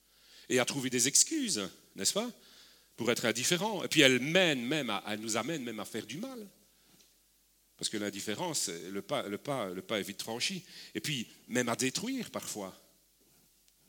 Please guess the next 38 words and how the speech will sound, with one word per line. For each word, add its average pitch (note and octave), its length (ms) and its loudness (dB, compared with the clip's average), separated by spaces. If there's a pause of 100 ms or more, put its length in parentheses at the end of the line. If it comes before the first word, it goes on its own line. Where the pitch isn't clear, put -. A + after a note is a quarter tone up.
(580)
Insidieusement A2 760 -4
parfois - 340 -12
et G2+ 40 -10
tout - 100 -10
ça, - 140 -10
mais G2+ 120 -12 (160)
à G#2+ 140 -2
détruire F3 420 0
l'autre G3 300 -4 (840)
de, A2+ 100 -4 (260)
à, G2+ 520 -10
à A#2+ 40 -8
plus C#3+ 200 -4
ou C3 40 -6
moins B2 140 -2
grande A2 260 0
échelle, E3 320 2
évidemment. A#2+ 560 -2
Pourquoi ? E3 380 -4
Toujours C#3 260 -4
pour - 140 -10
obtenir G#2 280 -8
satisfaction. - 520 -6
Donc - 160 -4
c'est G3 80 0
pour G3 160 2
ça G#3 100 4
que - 100 -2
là, B2+ 200 0 (160)
voilà, A2 240 -2
je G2 100 -8
ne A2 80 -8
m'éterniserai A2+ 500 -2
pas G#2 120 -2
là-dessus, G2 260 -2
vous D3 80 -6
l'avez G2+ 220 -2
compris. E3 400 -8